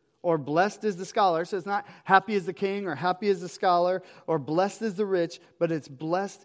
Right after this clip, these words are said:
is the man, blessed is the person, blessed is the man or woman. Bless, blessedness, it's an attainable thing by the poor, by the forgotten, by the obscure. It's as attainable for them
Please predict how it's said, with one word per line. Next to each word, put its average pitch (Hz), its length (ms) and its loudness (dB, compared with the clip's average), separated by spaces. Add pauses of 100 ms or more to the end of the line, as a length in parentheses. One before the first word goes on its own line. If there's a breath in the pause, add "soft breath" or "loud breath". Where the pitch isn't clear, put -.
is 175 340 -2
the 156 300 -2
man, 143 540 -4
blessed 156 400 -4
is 160 180 -6
the 156 80 -6
person, 175 540 -8
blessed 160 300 -6
is 175 120 -10
the 170 80 -6
man 175 380 -2
or 160 160 -2
woman. 165 420 -2 (300 loud breath)
Bless, 185 580 -2 (320 soft breath)
blessedness, 185 720 -2 (220 soft breath)
it's 170 220 -6
an 165 180 -4 (100)
attainable 175 640 -8
thing 165 300 -4
by 131 100 -2
the 127 80 -4
poor, 127 480 -6 (540)
by 160 120 4
the 156 100 -2
forgotten, 151 640 -4 (280 soft breath)
by 170 140 2
the 165 120 0
obscure. 147 680 -4
It's 180 180 -6
as 165 200 -4
attainable 202 560 -4
for 180 160 -2
them 180 320 -2